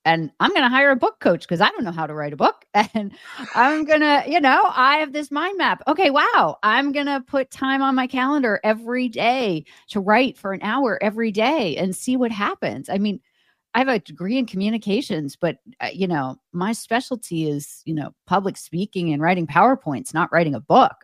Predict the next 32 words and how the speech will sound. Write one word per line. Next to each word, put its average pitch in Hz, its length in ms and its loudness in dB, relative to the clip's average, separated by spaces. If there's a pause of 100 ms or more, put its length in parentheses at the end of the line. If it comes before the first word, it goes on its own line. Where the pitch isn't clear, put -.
I 156 60 -4
never 170 200 -6
thought - 220 -4
in 160 60 -4
a 151 40 -2
million 160 480 -2
years 202 320 -4
I 123 100 -2
would 139 180 -6
write, 147 340 -2
you 156 160 -4
know, 135 220 -4
a 143 60 -4
sixty - 380 -10
thousand 147 400 0
word 143 260 -6
book. 220 300 4 (320)
That - 160 -2
was 143 200 -8
never 147 460 -2 (640)
what 160 200 -2
I 156 180 2
ever 170 260 4
thought 135 220 -6
I 139 80 -6
would 143 180 -6
do. 311 320 2 (560)
Um, 170 440 6 (400)
and 185 240 2
so 180 640 0
it 208 160 0
really, 240 640 -2